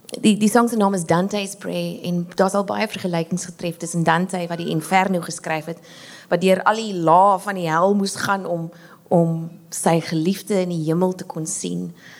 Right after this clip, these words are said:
en, en Job, wat deur al hierdie lae moes gaan van sy pyn, om uiteindelik die misterie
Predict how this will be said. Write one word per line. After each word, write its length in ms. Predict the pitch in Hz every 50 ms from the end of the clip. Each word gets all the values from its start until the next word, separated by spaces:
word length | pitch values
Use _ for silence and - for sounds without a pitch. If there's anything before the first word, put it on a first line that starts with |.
| - - - - _ -
en, 440 | - 190 190 185 185 180 185 202 - -
en 180 | - 180 170
Job, 420 | 165 185 190 - - - - - - - _ _ _ _ _ _ _ -
wat 120 | - 175
deur 200 | 175 185 185 185
al 220 | - 233 240 240 240
hierdie 300 | 226 220 208 208 190 170
lae 380 | 160 156 156 165 175 180 185
moes 240 | 180 175 175 170 -
gaan 320 | - - - - - 185 196 - _ -
van 140 | - 175
sy 140 | 165 185 175
pyn, 440 | 170 - - 196 180 - - 180 170 _ _ _ _ - _ _ _ _ -
om 340 | - 175 175 175 175 185 - -
uiteindelik 760 | - 180 185 180 - - - 196 214 220 214 208 190 175 - -
die 100 | - 170
misterie 800 | 170 165 165 - - - 202 190 196 196 185 185 208 233 - -